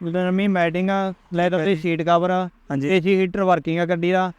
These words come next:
Speaker 1: ਆਫ ਰੋਡ ਵਾਲੇ ਵੀਲ ਪਏ ਹੋਏ ਨੇ ਗੱਡੀ ਦੇ।
Speaker 2: ਲਓ ਮਿੱਤਰੋ, ਸਪੈਸ਼ਲ ਪਾਏ ਨੇ, ਆਫ ਰੋਡ ਵਾਲੇ ਵੀਲ ਪਵਾਏ ਨੇ।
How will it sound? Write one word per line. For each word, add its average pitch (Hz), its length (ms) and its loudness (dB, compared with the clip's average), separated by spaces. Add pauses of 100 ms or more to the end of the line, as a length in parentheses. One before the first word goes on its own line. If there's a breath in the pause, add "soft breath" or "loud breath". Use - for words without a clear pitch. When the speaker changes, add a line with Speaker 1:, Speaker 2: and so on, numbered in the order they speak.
Speaker 1:
ਆਫ 185 220 0
ਰੋਡ 196 200 0
ਵਾਲੇ 202 160 4
ਵੀਲ 180 220 0
ਪਏ 165 180 -2
ਹੋਏ 160 80 -2
ਨੇ 156 100 -4
ਗੱਡੀ 143 200 -4
ਦੇ। 127 140 -6 (1040)
Speaker 2:
ਲਓ 190 120 2
ਮਿੱਤਰੋ, 233 320 0
ਸਪੈਸ਼ਲ 202 440 0
ਪਾਏ 208 260 0
ਨੇ, 214 100 0
ਆਫ 190 280 -2
ਰੋਡ 196 220 -2
ਵਾਲੇ 202 160 0
ਵੀਲ 185 260 0
ਪਵਾਏ 175 340 -2
ਨੇ। 170 240 -6